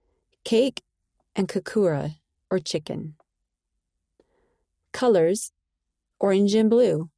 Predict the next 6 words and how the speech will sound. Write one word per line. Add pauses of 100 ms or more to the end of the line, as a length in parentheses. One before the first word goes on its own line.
(960)
Subjects
in
school. (580)
Science (100)
and
math.